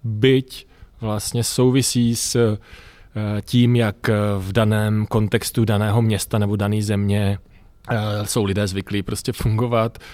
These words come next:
jak, eh, jak tam fungují instituce, jestli tam jsou prostě banky, které poskytují půjčky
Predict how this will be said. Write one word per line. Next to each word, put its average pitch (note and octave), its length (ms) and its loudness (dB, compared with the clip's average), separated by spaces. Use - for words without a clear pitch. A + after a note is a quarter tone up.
jak, A2 420 -2
eh, A#2 40 -2
jak G#2 200 -2
tam A#2 140 2
fungují A#2 340 4
instituce, A2 720 -2
jestli G#2 280 -2
tam G#2 140 0
jsou A2 360 0
prostě G#2+ 460 -4
banky, G#2 340 -2
které G#2+ 240 -2
poskytují G#2+ 480 -4
půjčky A2+ 680 -4